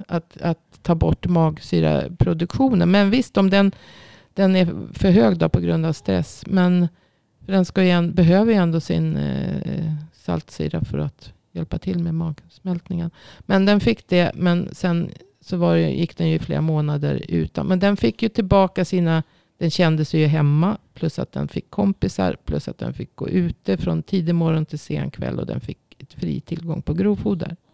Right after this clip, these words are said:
och varmt vatten i hagen. Eh, och höhäck. Så att den, den, den, eh, var förmodligen efter ett antal månader så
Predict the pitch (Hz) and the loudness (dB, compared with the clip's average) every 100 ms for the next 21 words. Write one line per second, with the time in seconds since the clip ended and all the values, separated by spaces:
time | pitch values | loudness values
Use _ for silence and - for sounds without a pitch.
0 | _ _ _ _ _ _ _ 180 160 147 | _ _ _ _ _ _ _ -4 -2 -2
1 | 57 57 - - - - - 151 175 160 | -4 -4 -6 -10 -12 -10 -4 -2 0 -2
2 | 170 - - 160 156 143 - _ _ _ | -4 -8 -4 -2 -2 -4 -8 _ _ _
3 | _ _ _ _ _ _ _ _ _ _ | _ _ _ _ _ _ _ _ _ _
4 | _ _ _ _ _ - - - 160 113 | _ _ _ _ _ -10 -8 -2 -2 0
5 | 147 - _ - - - - 185 - 202 | -2 -6 _ -18 -16 -12 -4 -2 0 -2
6 | - 208 208 202 - _ _ _ 226 226 | 0 2 2 2 -4 _ _ _ 2 4
7 | 233 226 220 214 196 - _ _ _ _ | 4 4 4 4 2 -2 _ _ _ _
8 | _ _ _ _ _ _ _ _ _ - | _ _ _ _ _ _ _ _ _ 0
9 | 226 220 226 214 202 202 196 190 - 190 | 2 4 2 2 2 2 4 2 0 -2
10 | 185 185 180 180 185 180 170 170 165 165 | 0 0 2 2 2 2 2 0 2 0
11 | 156 - 170 156 | 0 0 2 2